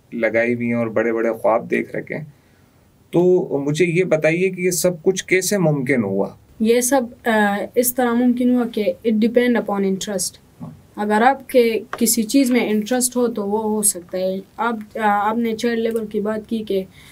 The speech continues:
Speaker 2: बहुत से child, अ, labor तालीम से महरूम हो जाते हैं। इसकी बड़ी वजह है कि उनके वालिदैन की interest नहीं होती।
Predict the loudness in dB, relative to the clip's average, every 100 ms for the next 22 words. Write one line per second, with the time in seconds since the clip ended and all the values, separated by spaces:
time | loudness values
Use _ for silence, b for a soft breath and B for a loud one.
0 | B 2 2 2 0 0 0 0 -2 -4
1 | 0 0 2 0 0 -2 -4 -2 0 0
2 | 0 -2 -2 -4 -4 -4 -6 -6 -6 -4
3 | -4 0 0 2 2 4 4 4 4 4
4 | 4 2 2 -2 0 -2 0 -2 -2 0
5 | 0 0 2 0 0 -2 -4 -4 -6 -6
6 | -8